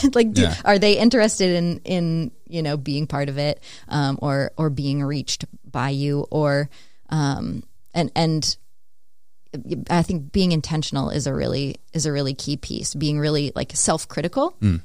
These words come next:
Speaker 1: um, and, and open, open to listening, I think,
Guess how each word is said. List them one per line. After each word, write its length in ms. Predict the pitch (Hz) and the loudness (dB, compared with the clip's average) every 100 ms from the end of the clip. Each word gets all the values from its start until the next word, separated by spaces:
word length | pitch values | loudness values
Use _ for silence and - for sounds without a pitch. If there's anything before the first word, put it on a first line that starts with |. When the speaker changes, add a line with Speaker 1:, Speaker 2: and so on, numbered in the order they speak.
| - - | -6 -2
Speaker 1:
um, 560 | 165 143 80 - - - - - - - | 0 0 0 -4 -6 -10 -18 -18 -16 -4
and, 480 | 165 156 151 - - - - - - - - - - - - - - - | 0 2 0 -2 -8 -12 -18 -18 -18 -18 -18 -18 -18 -18 -18 -16 -14 -4
and 760 | 156 147 151 151 147 - - - - - - - | 0 2 2 2 0 -2 -6 -8 -16 -18 -18 -4
open, 540 | 175 170 160 147 160 147 - - - - - - - - - - | -2 0 2 2 0 -4 -10 -18 -18 -18 -18 -18 -18 -18 -18 -6
open 300 | 175 170 170 151 | -4 0 0 2
to 540 | 151 147 147 143 - | 2 2 0 0 -4
listening, 580 | 143 143 143 - 101 - | -6 -4 -4 -4 -6 -6
I 60 | - | -8
think, 340 | - - | -8 -12